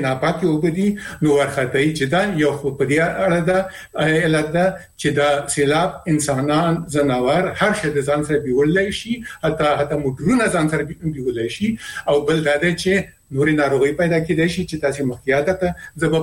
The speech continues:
په لنډ ډول باندې ووایم چې هغې ته سړي ته سکار وایي، یعنې نیمونیا چې په لاتیني ژبه کې ورته وایي، رقم، رقم د کولمو، د نس بهېدلو ناروغۍ پیدا کوي او د پوستکي ناروغۍ هم پیدا کوي، ځکه دا خو ټول بکتریا دي چې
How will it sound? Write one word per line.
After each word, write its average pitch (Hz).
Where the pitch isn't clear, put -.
په 151
لنډ 208
ډول 190
باندې 175
ووایم 151
چې -
هغې 151
ته 151
سړي 143
ته 131
سکار 156
وایي، 156
یعنې 156
نیمونیا 131
چې 147
په 175
لاتیني 160
ژبه 165
کې 160
ورته 156
وایي، 170
رقم، 196
رقم 165
د 156
کولمو، 156
د 147
نس 156
بهېدلو 151
ناروغۍ 147
پیدا 160
کوي 214
او 208
د -
پوستکي -
ناروغۍ 175
هم 202
پیدا 202
کوي، 202
ځکه 180
دا 151
خو 151
ټول 175
بکتریا 147
دي 226
چې -